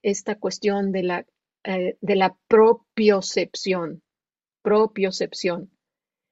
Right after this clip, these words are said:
En esta contemplación de las cuatro posturas, estamos usando en especial algo que aprendimos desde la infancia, y eso es la conciencia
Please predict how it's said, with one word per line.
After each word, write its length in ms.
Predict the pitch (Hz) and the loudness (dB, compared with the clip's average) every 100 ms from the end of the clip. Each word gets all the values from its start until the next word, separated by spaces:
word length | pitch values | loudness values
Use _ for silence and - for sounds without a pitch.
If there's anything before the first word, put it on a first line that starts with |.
| _ _ _ _ _ _ _ _ _ _ _ _ _ _ | _ _ _ _ _ _ _ _ _ _ _ _ _ _
En 160 | 214 226 | 4 4
esta 260 | 254 294 | 4 2
contemplación 800 | - 240 233 214 208 208 - 247 | 4 4 4 2 0 -2 -2 0
de 120 | 262 | 0
las 180 | 240 214 | 0 -4
cuatro 400 | - 220 226 240 | -4 -4 -2 -6
posturas, 840 | - 190 - 247 254 214 180 - _ _ | -4 -8 -4 -4 -2 -2 -4 -10 _ _
estamos 720 | 202 - 226 233 254 269 - _ _ _ _ _ | -6 -2 -2 -2 -4 -8 -12 _ _ _ _ _
usando 960 | 214 208 - - 254 262 247 233 214 - _ _ _ _ | -2 0 -2 0 0 0 4 4 4 -4 _ _ _ _
en 240 | 240 294 | 6 6
especial 840 | 320 - 240 220 - 226 233 247 285 415 _ _ _ _ _ _ _ _ | 0 0 0 0 -2 -2 0 -2 -6 -10 _ _ _ _ _ _ _ _
algo 380 | 254 262 285 294 | 0 2 2 -2
que 140 | - | 0
aprendimos 680 | 233 226 208 196 226 247 262 | 0 2 0 0 0 0 0
desde 300 | 202 202 190 | 2 2 0
la 100 | 185 | -2
infancia, 680 | 180 185 180 175 180 - - _ _ | -4 -4 -4 -4 -8 -10 -10 _ _
y 260 | 196 196 226 | 2 6 6
eso 360 | 311 - 269 | 4 4 6
es 240 | 226 202 202 | 6 4 0
la 140 | 180 | -4
conciencia 920 | _ 208 185 - - 220 233 - 240 | _ 0 0 -6 0 2 2 2 0